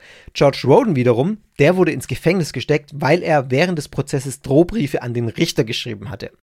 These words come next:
Die Branch Davidians haben dann eine einstweilige Verfügung erlassen, die es Roden tatsächlich verbot, das Grundstück des Mount Carmel zu betreten. Das hat auch geklappt, weil er offenbar ja als sehr gewalttätig bekannt war. Und so kam es dann,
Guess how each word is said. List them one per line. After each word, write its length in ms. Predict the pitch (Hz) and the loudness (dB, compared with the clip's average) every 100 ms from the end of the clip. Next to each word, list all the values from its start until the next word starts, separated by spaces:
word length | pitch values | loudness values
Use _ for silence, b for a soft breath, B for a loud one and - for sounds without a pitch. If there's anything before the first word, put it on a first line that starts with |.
| _ 147 | _ -2
Die 60 | |
Branch 280 | 135 196 226 | 2 2 2
Davidians 520 | 170 220 269 254 - _ - | 0 0 -2 -4 -8 _ -4
haben 380 | 135 175 214 180 | 0 2 2 0
dann 220 | 175 180 | 0 0
eine 240 | 147 139 | -2 -2
einstweilige 560 | 127 175 - 139 123 123 | -2 -4 0 0 0 -8
Verfügung 480 | 120 180 208 240 - | -6 -2 -2 -2 -4
erlassen, 520 | 175 175 202 254 311 - | -2 -2 -2 -6 -12 -14
die 340 | 131 143 175 | -16 -10 -6
es 240 | 214 180 - | -4 -4 -6
Roden 400 | 143 127 175 202 | -2 2 2 -2
tatsächlich 420 | 160 147 156 143 - | -6 -8 -6 -8 -6
verbot, 480 | 113 131 165 - | -4 0 0 0
das 140 | 156 - | -6 -4
Grundstück 400 | 156 160 139 - | -4 -4 -6 -6
des 140 | 131 | -4
Mount 240 | 123 117 - | -2 -2 -2
Carmel 340 | 120 120 110 | -2 -2 -4
zu 100 | 113 | -8
betreten. 540 | 107 - 143 240 277 - _ _ 156 | -8 -4 -2 -2 -8 -14 _ _ -12
Das 280 | 131 - | -10 -8
hat 140 | - - | -8 -8
auch 140 | - | -8
geklappt, 400 | - - 214 - | -6 -2 -2 -2
weil 100 | 139 | 0
er 140 | 131 123 | 0 -2
offenbar 300 | 139 131 127 | -2 0 2
ja 120 | 123 | 0
als 200 | 127 - | -4 -6
sehr 120 | 120 | -6
gewalttätig 640 | 120 104 123 123 127 - | -6 -8 -6 -6 -6 -10
bekannt 340 | - - 139 139 | -12 -8 -6 -6
war. 240 | 101 - _ b _ | -8 -10 _ b _
Und 120 | 131 | -2
so 160 | - 269 | 0 2
kam 240 | - 170 | 2 0
es 120 | 175 | 0
dann, 240 | 175 175 | 0 -2